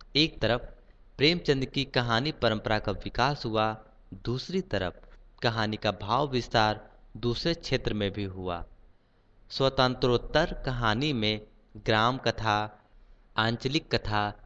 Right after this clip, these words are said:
स्त्री पुरुष संबंध, मोहभंग आदि विषय कहानी के केंद्र में आते हैं। स्वतंत्रोत्तर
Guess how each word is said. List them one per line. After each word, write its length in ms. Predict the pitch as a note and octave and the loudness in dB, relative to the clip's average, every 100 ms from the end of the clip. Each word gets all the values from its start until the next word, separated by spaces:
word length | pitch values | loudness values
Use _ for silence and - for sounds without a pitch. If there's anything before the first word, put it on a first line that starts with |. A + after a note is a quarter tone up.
| - - | -20 -2
स्त्री 320 | C3 C3 E3+ E3+ | -2 0 2 2
पुरुष 360 | B2+ B2+ B2 | 2 0 0
संबंध, 500 | A#2+ A2 G#2+ A2 G#2+ - - - - | 0 2 2 0 -2 -12 -20 -18 -6
मोहभंग 720 | A2 D3+ D3+ B2+ G#2 A2+ A2+ - | 0 2 2 2 0 0 -4 -2
आदि 380 | G#2+ A2 A2 D#3 | 2 2 2 -2
विषय 360 | B2 A2 A#2+ A2 | -2 -2 -2 -2
कहानी 420 | G#2+ G#2 G#2+ A#2 | -2 -2 -2 -2
के 160 | B2 A#2+ | -2 -2
केंद्र 380 | - F#2+ C3+ | -2 -2 -2
में 120 | D3 - | -4 -2
आते 300 | G2 F#2 F#2 | -2 -2 -2
हैं। 280 | F2+ F2+ E2+ - - - - - - - - - | -4 -6 -8 -12 -20 -20 -20 -20 -20 -20 -20 -6
स्वतंत्रोत्तर 1040 | - D3 D3+ D3 C#3+ A#2+ A#2 - F3 F3+ | -2 0 2 0 2 4 2 2 2 2